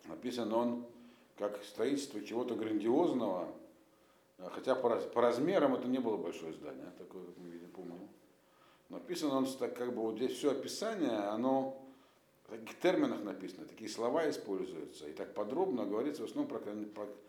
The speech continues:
нечто грандиозное и национальное, т-, тип-, типа национального проекта. Здесь нигде не говорится, что кто-то мог что-то себе забрать, то есть никто не считал,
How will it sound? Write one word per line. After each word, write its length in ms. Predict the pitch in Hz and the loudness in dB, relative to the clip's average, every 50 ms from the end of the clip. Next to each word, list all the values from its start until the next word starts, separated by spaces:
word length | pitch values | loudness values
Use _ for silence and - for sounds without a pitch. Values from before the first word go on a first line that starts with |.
| - - - _ _ - | -20 -20 -20 _ _ -2
нечто 320 | 113 139 143 131 - 107 | 0 0 0 0 -2 -4
грандиозное 1040 | 101 - 117 113 113 110 113 131 151 180 190 165 131 127 113 107 95 87 85 82 78 - - - - | -4 -2 -2 -2 0 0 2 4 4 4 4 4 2 0 0 0 0 -2 -2 -4 -8 -12 -16 -14 -8
и 420 | 101 110 113 117 113 - - - - - - - - - - | -4 -2 0 0 0 -2 -4 -8 -14 -16 -18 -20 -20 -18 -14
национальное, 560 | - 92 - 117 117 135 143 139 135 131 123 | -12 -4 0 0 4 4 4 6 6 4 4
т-, 160 | 123 123 - | 2 0 -6
тип-, 340 | - - - - - - - | -8 -10 -12 -14 -16 -14 -10
типа 200 | - 135 120 120 | -8 -6 -4 -4
национального 380 | 120 120 139 143 135 131 131 127 | -4 -2 0 2 2 4 2 4
проекта. 340 | 135 135 123 107 - 95 | 4 4 4 4 2 0
Здесь 160 | 104 107 - 117 | -4 -6 -6 -6
нигде 220 | 110 107 139 147 | -2 0 4 4
не 100 | 151 139 | 4 4
говорится, 360 | 123 120 123 127 120 - 107 | 4 4 4 4 2 0 -2
что 220 | 98 - - 107 98 | -6 -6 -8 -8 -6
кто-то 260 | - 127 123 123 113 | -2 -2 -2 0 0
мог 240 | 113 113 110 - - | 0 -2 -2 -4 -6
что-то 280 | - - - - 98 - | -14 -16 -16 -16 -14 -12
себе 200 | 104 101 107 98 | -8 -6 -4 -2
забрать, 600 | 107 107 95 101 104 110 120 117 113 - - 92 | 0 0 0 2 4 6 6 6 4 2 -2 -8
то 60 | 92 | -10
есть 100 | - 101 | -10 -8
никто 160 | 98 117 135 | -6 -2 0
не 100 | 131 117 | 0 0
считал, 640 | - - - 104 - 135 151 170 180 175 - - | -2 -4 -10 -8 -2 2 4 4 4 4 2 -2